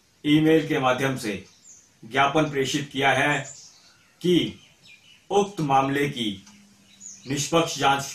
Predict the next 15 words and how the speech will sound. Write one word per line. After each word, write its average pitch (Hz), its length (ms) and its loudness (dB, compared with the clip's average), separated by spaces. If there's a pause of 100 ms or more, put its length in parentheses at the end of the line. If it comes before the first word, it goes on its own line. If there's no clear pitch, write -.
(320)
होनी 156 200 4
चाहिए। 156 580 2 (1900)
हम 165 180 2
चाहते 165 360 2
हैं 160 200 4
कि 180 360 -2 (880)
इस 196 240 0
मामले 160 440 4
में 104 240 -2 (1600)
की 139 40 -14
जो 135 140 -6
जांच 151 320 2
है, 160 420 2 (340)
वह 160 260 2 (440)
सीबीआई 165 760 2